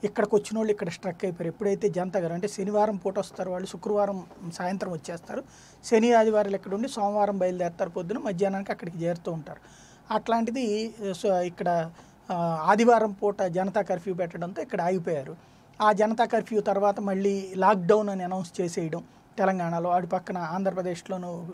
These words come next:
లాక్‌డౌన్, ఆ తర్వాత కేంద్రం లాక్‌డౌన్. దాంతో ఎక్కడోళ్ళు అక్కడే ఉండిపోయారు. Even ప్రభుత్వం కూడా ఒప్పుకుంది. దాంతో, ఆ, ప్రభుత్వ ఉద్యోగులను కూడా పూర్తిగా ఉండాల్సిన పని లేదని చెప్పడంతో స్ట్రక్ అయిపోయిన వాళ్ళు అక్కడే ఉండిపోయారు.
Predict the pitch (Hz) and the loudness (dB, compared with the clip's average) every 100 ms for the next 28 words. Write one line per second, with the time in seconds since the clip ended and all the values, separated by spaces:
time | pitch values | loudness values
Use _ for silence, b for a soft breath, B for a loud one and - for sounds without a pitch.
0 | 170 175 165 165 165 170 185 190 190 190 | -6 -4 -2 -4 -4 -6 -2 0 0 0
1 | 190 - 180 185 170 165 156 160 - - | -2 -2 -6 -6 -6 -6 -8 -12 -18 -20
2 | - - 214 233 240 233 202 208 220 196 | -20 -4 4 4 4 0 0 0 2 0
3 | 208 214 202 208 208 233 285 214 220 196 | 0 -2 -2 0 0 2 0 -2 -2 -2
4 | 190 190 208 214 196 202 220 185 B B | -2 -2 -2 -2 0 2 0 -2 B B
5 | B 196 175 - 208 233 277 190 202 196 | B 0 0 0 0 0 0 0 0 0
6 | 226 180 180 B - - 185 175 202 220 | 0 0 -4 B -18 -4 -2 2 2 2
7 | - 190 208 202 202 190 196 190 196 190 | 0 0 4 4 2 2 0 0 -4 -2
8 | 196 185 185 185 175 190 185 180 185 180 | -2 0 0 0 -2 -8 -6 -4 -4 -4
9 | 175 165 165 165 170 294 - 196 175 208 | -4 -6 -6 -10 -8 -10 -8 -8 -6 -4
10 | 180 185 185 185 240 175 - 196 190 175 | -4 -4 -6 -6 -6 -8 -6 -4 -4 -6
11 | 180 175 | -6 -6